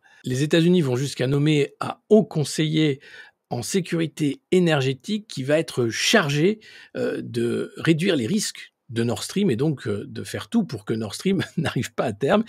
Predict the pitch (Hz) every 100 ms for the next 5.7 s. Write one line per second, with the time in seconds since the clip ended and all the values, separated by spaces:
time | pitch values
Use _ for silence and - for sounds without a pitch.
0 | - - - - 147 170 151 170 202 196
1 | 180 - - - 143 - - 117 180 175
2 | - - - 113 123 123 120 120 - 131
3 | 139 160 135 - 208 175 160 135 - 156
4 | 202 220 156 147 170 190 170 143 135 -
5 | 139 180 220 - - - 131